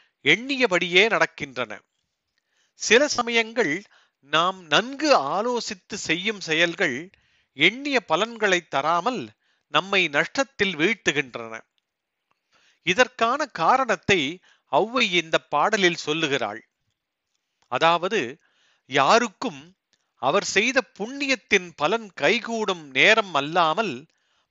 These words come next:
மற்ற நேரங்களில் நன்கு ஆலோசித்து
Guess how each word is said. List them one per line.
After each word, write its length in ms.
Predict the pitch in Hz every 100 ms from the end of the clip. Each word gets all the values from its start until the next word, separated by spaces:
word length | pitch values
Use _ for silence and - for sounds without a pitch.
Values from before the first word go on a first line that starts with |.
| _
மற்ற 520 | 139 160 - - 262
நேரங்களில் 840 | 208 220 233 202 175 220 135 151 _ _ _ _
நன்கு 580 | _ 135 147 202 277 285 269
ஆலோசித்து 760 | 160 160 214 233 214 220 -